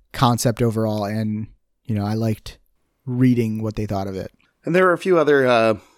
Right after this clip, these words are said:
Speaker 2: fun little tidbits that came out, like how Xbox doesn't make money off their consoles.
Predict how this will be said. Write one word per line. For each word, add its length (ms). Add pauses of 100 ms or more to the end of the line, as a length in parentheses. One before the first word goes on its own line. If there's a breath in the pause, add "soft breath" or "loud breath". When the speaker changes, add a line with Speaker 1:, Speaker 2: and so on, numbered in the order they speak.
(200 soft breath)
Speaker 2:
fun 180
little 160
tidbits 420
that 140
came 260
out, 260 (280)
like 360
how 440
Xbox 680
doesn't 300
make 220
money 240
off 160
their 100
consoles. 720